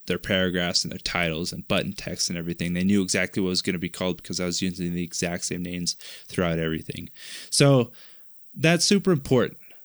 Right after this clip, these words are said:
You gotta, you just gotta keep going. You gotta keep practicing. You gotta keep trying to innovate on things. And eventually, at some point, you will pull that one eighty. I promise. I promise.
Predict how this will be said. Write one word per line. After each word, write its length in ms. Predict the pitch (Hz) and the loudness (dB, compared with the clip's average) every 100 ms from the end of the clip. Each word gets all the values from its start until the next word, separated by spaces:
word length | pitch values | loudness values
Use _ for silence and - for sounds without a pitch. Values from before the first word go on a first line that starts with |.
| - - - | -20 -20 -6
You 120 | 123 | 2
gotta, 360 | 165 165 156 131 | 6 6 6 6
you 140 | 147 | 6
just 240 | 143 147 | 6 4
gotta 220 | - 151 143 | 4 4 4
keep 320 | - 208 - | 2 -2 4
going. 460 | 135 117 117 131 135 | 6 6 6 2 -2
You 100 | 127 | 0
gotta 200 | 131 127 | 2 2
keep 260 | - 170 - - | 0 -2 -4 -16
practicing. 540 | - 127 131 - - 135 | -2 0 0 0 2 2
You 80 | |
gotta 220 | 131 127 127 | 4 2 2
keep 180 | - | -2
trying 240 | 143 156 143 | -2 0 2
to 80 | 127 | 4
innovate 460 | 131 135 127 107 | 4 6 6 6
on 140 | 104 101 | 4 2
things. 340 | 120 113 110 | 2 2 2
And 160 | - 113 | 2 0
eventually, 580 | 101 123 147 113 90 | 2 2 2 2 2
at 140 | 92 - | 0 2
some 240 | - 165 | 4 4
point, 340 | 165 135 120 - - - - - - - | 2 2 0 -2 -10 -20 -20 -20 -20 -12
you 240 | 113 135 | 4 6
will 180 | 143 143 | 8 6
pull 400 | 135 - 139 127 | 2 2 4 4
that 240 | 113 98 82 | 4 2 2
one 280 | 95 107 107 | 2 4 4
eighty. 340 | 101 87 80 | 4 2 -2
I 200 | - 101 - | -6 -8 -8
promise. 640 | - 120 113 107 64 - - | -2 0 2 0 0 -2 -2
I 100 | 110 | -8
promise. 840 | - - 139 143 107 - - | -8 -2 0 2 0 -2 -2